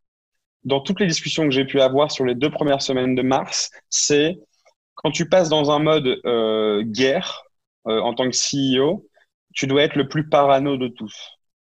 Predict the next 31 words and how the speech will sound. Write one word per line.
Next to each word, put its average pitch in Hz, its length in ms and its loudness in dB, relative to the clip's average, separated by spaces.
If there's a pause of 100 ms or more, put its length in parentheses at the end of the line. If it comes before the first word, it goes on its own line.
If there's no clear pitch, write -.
(240)
En 139 80 -2
fait, 185 120 0
c'est 156 100 -4
particulier 165 540 -2
et 151 80 -2
c'est 123 140 -4
bizarre 139 360 0
comme 135 180 -2
conseil, 165 440 0
mais 120 240 -2 (260)
c'est - 200 -2
vrai, 127 300 2
c'est 135 160 -4
que 135 80 -2
tu 131 200 -4
dois 160 220 2
prendre 185 360 0
le 143 200 0
pire 196 360 -2
des 160 100 0
scénarios, 139 680 -2
parce 139 160 -2
que 151 120 -2
si 196 140 -2
tu 175 160 -6
te - 40 -16
prépares 175 540 2
au 143 100 -2
pire 185 240 0
des 156 100 0
scénarios, 135 580 -2